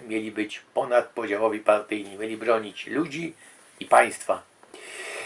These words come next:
No, dzisiaj jest inaczej. Kto rano wstanie, ten rządzi, ten dzwoni, a policja biega w tą i z powrotem. Obyśmy więcej nie musieli przeżywać tego, co przeżyli nasi rodzice,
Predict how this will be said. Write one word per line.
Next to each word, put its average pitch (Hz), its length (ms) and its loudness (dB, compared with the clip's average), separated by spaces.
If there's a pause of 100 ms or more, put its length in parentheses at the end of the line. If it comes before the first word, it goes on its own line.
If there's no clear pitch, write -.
(280)
No, 165 160 2
dzisiaj 127 320 4
jest 110 140 0
inaczej. 113 400 4
Kto 135 160 4
rano 127 260 10
wstanie, 135 480 6
ten 107 200 -2
rządzi, 117 420 -2
ten 104 220 -2
dzwoni, 113 440 -2 (340)
a 131 100 10
policja 120 560 4
biega 107 480 8 (1200)
w - 40 -16
tą 117 180 4
i - 100 -8
z - 40 -8
powrotem. 107 480 2 (100)
Obyśmy 180 380 8
więcej 143 320 2
nie 123 100 -2
musieli 123 380 0
przeżywać 107 640 4 (140)
tego, 117 280 0
co 107 200 0
przeżyli 107 540 -2
nasi 104 520 0 (160)
rodzice, 117 540 0